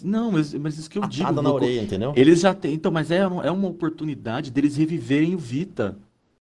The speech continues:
Speaker 1: Porque já é um console da Sony. Aí o cara que ele é fã, você acha que se, se não tivesse um portátil da Microsoft pra mim jogar no cloud,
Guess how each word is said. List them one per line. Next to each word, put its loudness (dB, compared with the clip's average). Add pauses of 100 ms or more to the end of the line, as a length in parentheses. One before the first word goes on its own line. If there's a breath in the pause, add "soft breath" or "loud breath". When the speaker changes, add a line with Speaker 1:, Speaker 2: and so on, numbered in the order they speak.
(160)
Speaker 1:
Porque 2
já 4
é 4
um 2
console 0
da 2
Sony. -2
Aí 6
o 2
cara 0
que -8
ele 4
é 2
fã, -2 (300 loud breath)
você 0
acha 4
que -4 (360)
se, -6
se 0
não 4
tivesse 0
um 0
portátil 0
da 0
Microsoft -6
pra -6
mim -2
jogar 2
no -2
cloud, 0